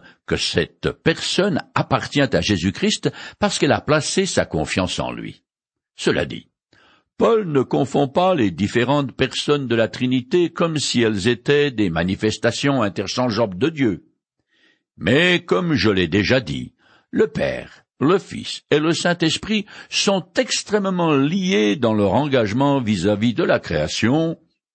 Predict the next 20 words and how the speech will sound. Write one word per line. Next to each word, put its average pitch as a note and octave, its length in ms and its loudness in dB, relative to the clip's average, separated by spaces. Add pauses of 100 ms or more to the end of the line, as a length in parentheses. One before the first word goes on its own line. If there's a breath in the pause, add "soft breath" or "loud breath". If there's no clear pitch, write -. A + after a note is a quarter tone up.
(140)
et D2+ 60 0
de B1+ 100 -4
l'humanité. C2 760 -6 (640 loud breath)
Il G#3 140 2
en G3+ 100 4
ressort D#3 640 2
que, A2 320 2 (300 loud breath)
du F3 160 0
point G3 240 2
de D#3 100 4
vue C3 480 2 (480 soft breath)
de F2 100 -4
notre E2+ 600 -4
compréhension B2 840 -2
du F#2 140 0
monde F2+ 300 -2
spirituel, A2 840 0 (320 soft breath)
ô F#3+ 160 2
combien D#2+ 380 -4
limitée, E3+ 540 0